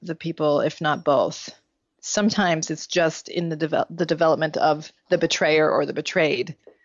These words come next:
But when it's both people, then I have at least seen people be able to take the crisis and fundamentally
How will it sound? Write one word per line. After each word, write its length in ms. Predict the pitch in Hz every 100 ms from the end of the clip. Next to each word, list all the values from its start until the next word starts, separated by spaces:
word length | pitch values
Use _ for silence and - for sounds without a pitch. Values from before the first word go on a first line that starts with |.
| _ _ - - -
But 460 | 175 180 156 147 -
when 300 | 185 180 190
it's 160 | 170 180
both 340 | 202 208 220
people, 640 | - 170 - 160 160 160 - _ _
then 240 | 170 170 170
I 220 | 165 180
have 240 | 185 165
at 120 | 165
least 200 | 165 160
seen 180 | - 160
people 360 | 165 165 160 160
be 180 | 160 147
able 320 | 165 165 160
to 540 | - 180 160 156 156 - _ _ _ _ _ _ _ -
take 500 | - 208 190 - -
the 100 | 165
crisis 800 | - - 165 175 - 156 151 - -
and 420 | 180 180 165 160 160
fundamentally 1120 | - - 175 180 170 170 160 156 156 151 143